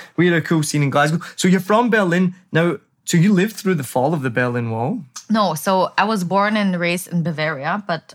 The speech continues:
Speaker 2: um, two thousand eleven, I moved to Berlin to study, right?
Speaker 1: Mm.
Speaker 2: And, um,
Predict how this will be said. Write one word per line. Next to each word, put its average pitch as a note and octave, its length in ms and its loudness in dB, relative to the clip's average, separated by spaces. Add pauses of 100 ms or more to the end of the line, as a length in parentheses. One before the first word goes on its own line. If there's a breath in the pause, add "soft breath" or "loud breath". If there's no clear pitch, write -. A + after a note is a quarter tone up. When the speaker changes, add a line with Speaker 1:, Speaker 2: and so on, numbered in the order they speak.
Speaker 2:
um, D#3 440 -6
two F#3+ 120 -8
thousand F3 380 -4 (300)
eleven, E3 680 -4 (680 soft breath)
I F3+ 60 -2
moved F3+ 300 -2
to E3 80 -14
Berlin D#3+ 360 -4
to D3+ 280 -8
study, C#3+ 500 -8
right? C#3+ 320 -10 (180)
Speaker 1:
Mm. - 60 -8
Speaker 2:
And, C#3+ 480 -8
um, - 140 -12